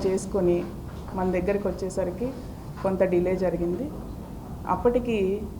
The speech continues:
ఆయన ఊపిరితిత్తుల నిండా ఫ్లూయిడ్ రావటము, కార్డియోజెనిక్ షాక్ అంటాం, అంటే బీపీ లో అయిపోవటము,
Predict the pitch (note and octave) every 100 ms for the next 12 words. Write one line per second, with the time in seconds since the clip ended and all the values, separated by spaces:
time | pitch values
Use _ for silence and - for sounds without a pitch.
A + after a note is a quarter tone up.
0 | - - F#3+ G#3 G3+ G3 G#3 G#3+ G#3+ G#3+
1 | G#3 F#3+ F#3 F3+ F3+ F#3 - - - -
2 | - G3+ G3 G3 F3+ F3 E3 E3 F3 E3+
3 | - - - - - - - - - G3
4 | A3 A3 G#3+ G3+ - F#3+ F3 F3 E3 D#3+
5 | D#3+ - - - - - - - - -
6 | - - - - C4+ F#3+ F#3 G#3 G#3 A3+
7 | G3 F#3 G3 F3+ E3+ D#3+ D#3+ E3 E3+